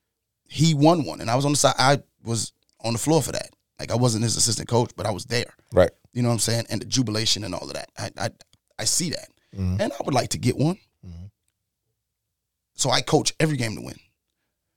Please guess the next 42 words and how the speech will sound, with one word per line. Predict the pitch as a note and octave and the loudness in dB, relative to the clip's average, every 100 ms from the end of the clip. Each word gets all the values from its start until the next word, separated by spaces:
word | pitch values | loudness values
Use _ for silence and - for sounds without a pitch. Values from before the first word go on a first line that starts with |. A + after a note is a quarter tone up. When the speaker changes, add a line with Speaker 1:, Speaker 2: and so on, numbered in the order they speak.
| _ _ _ _ _ _ _ _ | _ _ _ _ _ _ _ _
Speaker 1:
But | G#2+ B2+ | -2 0
I | B2 | 2
think | - C#3+ - | 2 2 2
what | B2+ | 0
you | C3+ | 0
have | C3+ | -2
to | - | -4
drill | A2 A#2+ A2+ | -4 -2 -2
into | G#2+ | -4
your | - C#2+ | -6 -8
kids | - C3+ A#2+ G#2+ | -2 2 2 0
is | - G2 | -2 -4
winning | F#2+ C#3 D#3 | 0 4 4
is | D3+ | 4
important, | D#3 C#3+ D#3+ - D3 _ _ _ _ _ _ _ _ _ _ _ - | 2 2 0 0 -6 _ _ _ _ _ _ _ _ _ _ _ -14
but | E2+ | -6
playing | - C3 C3 | 0 2 2
the | G2+ | 0
game | A#2 C#3+ F#3+ A3 A#3+ _ _ _ _ - | 2 4 4 2 -4 _ _ _ _ -10
is | G2+ | -10
more | B1+ A#3+ C#4+ E3+ | -4 0 2 2
important. | - - - | -2 -12 -10
P-, | - - | -10 -2
playing | D#3+ F#3 | 0 2
the | |
game | E3 D3+ | 2 2
the | |
right | B2+ G#2+ | 2 0
way | A2 | -2
is | - | -4
more | - A2 B2+ F#2+ | -4 0 2 0
important. | - - - _ _ - | -4 -16 -18 _ _ 0
Speaker 2:
Right. | E2+ - | 2 2
Speaker 1:
Because | D#3+ B2 - - _ - | 2 2 0 -14 _ -6
that's | A2 D3 - | 0 2 4
how | C3+ | 2
you | B2+ B2+ | 0 -2
get | B2 | -2
to | - | -4
play | - C3 | 0 2
this | A2+ | 2
game | - A#2+ A2 | -2 -4 -6